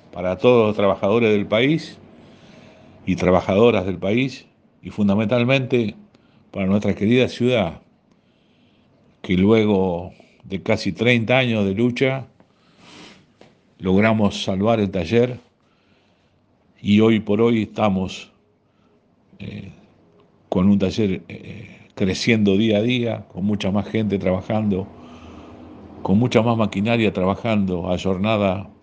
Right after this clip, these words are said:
como corresponde, con un montón de cursos, dándole capacitación, que es la base de todo y la mejor herramienta de todas.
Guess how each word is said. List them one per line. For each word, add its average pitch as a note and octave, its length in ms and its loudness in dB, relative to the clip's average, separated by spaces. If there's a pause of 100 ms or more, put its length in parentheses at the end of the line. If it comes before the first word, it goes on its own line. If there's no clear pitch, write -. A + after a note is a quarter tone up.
(120)
como F#2 220 -4
corresponde, F#2 840 -2
con F#2+ 160 -4
un A2+ 100 -2
montón A#2 360 0
de A2 120 0
cursos, A2+ 600 -2 (960)
dándole A2 400 2
capacitación, F#2+ 760 -4
que G2+ 160 -4
es F#2+ 80 -2
la F#2 100 -2
base G2+ 300 -2
de F#2+ 80 0
todo G#2+ 240 2
y F#2+ 40 0
la F2+ 100 0
mejor G2+ 280 -2
herramienta F#2+ 500 -2
de F#2 120 -6
todas. D#2+ 340 -8